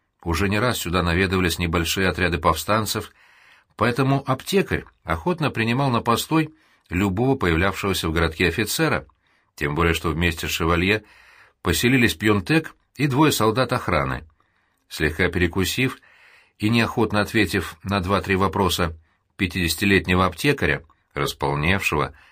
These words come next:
с копной пепельных, щедро посыпанных перхотью волос подольского еврея,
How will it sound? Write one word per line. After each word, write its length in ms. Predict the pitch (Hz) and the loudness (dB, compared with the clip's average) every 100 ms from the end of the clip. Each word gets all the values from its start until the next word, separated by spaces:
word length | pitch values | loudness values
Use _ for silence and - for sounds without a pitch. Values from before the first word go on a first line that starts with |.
| _ - | _ -14
с 100 | - | -4
копной 400 | 92 90 98 87 | -4 0 0 2
пепельных, 640 | 110 113 98 78 73 - _ _ _ | 2 2 2 -2 -2 -8 _ _ _
щедро 400 | - 101 90 90 | -4 0 2 2
посыпанных 640 | 90 87 87 87 82 82 | 0 0 0 0 0 -2
перхотью 560 | - 87 80 87 - 82 | 0 0 0 -4 -2 2
волос 400 | 90 92 87 - - _ _ | 4 4 0 -4 -18 _ _
подольского 540 | 95 92 90 - 95 | 0 2 2 2 0
еврея, 580 | 98 104 113 131 92 | 2 2 2 2 2